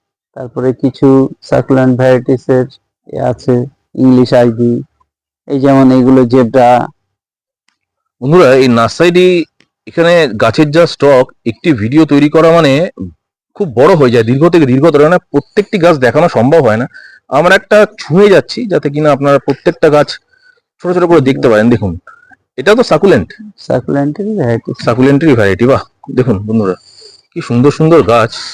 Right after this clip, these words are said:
Speaker 1: ফিঙ্গার ক্যাসুলা।
Speaker 2: ফিঙ্গার ক্যাসুলা, মানুষের হাতের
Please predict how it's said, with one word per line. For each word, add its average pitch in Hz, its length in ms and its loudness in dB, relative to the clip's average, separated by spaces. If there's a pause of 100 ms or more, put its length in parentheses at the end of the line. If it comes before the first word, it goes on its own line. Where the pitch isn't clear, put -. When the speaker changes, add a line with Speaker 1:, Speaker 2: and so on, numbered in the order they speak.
(220)
Speaker 1:
ফিঙ্গার 151 400 4
ক্যাসুলা। 123 800 0
Speaker 2:
ফিঙ্গার 147 320 0
ক্যাসুলা, 113 360 -2
মানুষের 139 460 0
হাতের 135 260 0